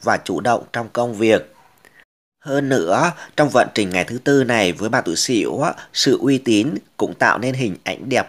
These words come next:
về bạn trong mắt mọi người. Mọi người đều rất yên tâm và tin tưởng mỗi khi bạn đảm nhiệm một công việc gì đó, và thành quả hôm nay là điều bạn xứng đáng hoàn toàn nhận được.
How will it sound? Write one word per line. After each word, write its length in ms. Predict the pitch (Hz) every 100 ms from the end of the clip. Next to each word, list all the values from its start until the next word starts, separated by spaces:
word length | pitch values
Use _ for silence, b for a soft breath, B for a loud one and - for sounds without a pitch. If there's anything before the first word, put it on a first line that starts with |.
| -
về 140 | 101
bạn 220 | 98 92 -
trong 140 | 123 127
mắt 180 | -
mọi 280 | 123 107 -
người. 500 | 95 101 98 85 71 B B B 120
Mọi 200 | 117 107
người 200 | 107 98
đều 200 | 95 82
rất 320 | 151 175 -
yên 220 | 131 120
tâm 420 | 120 117 117 113 113 -
và 120 | 92
tin 220 | - 120
tưởng 280 | - 92 107
mỗi 160 | 104 -
khi 400 | - 127 120 113 B B B
bạn 180 | 104 101
đảm 200 | - 120
nhiệm 280 | 123 - 98
một 180 | 90 -
công 200 | 117 113
việc 200 | 104 85
gì 240 | 107 95
đó, 400 | 82 85 85 - - B -
và 120 | 101
thành 220 | 95 101
quả 140 | 87 76
hôm 280 | 135 123 120
nay 360 | 117 113 107 - 104
là 180 | 110
điều 400 | 82 101 95 80 - B B
bạn 180 | - 76
xứng 260 | - 113
đáng 180 | 123 104
hoàn 320 | 143 131 101 80
toàn 280 | 95 92 85
nhận 220 | 87 78
được. 360 | 101 98 82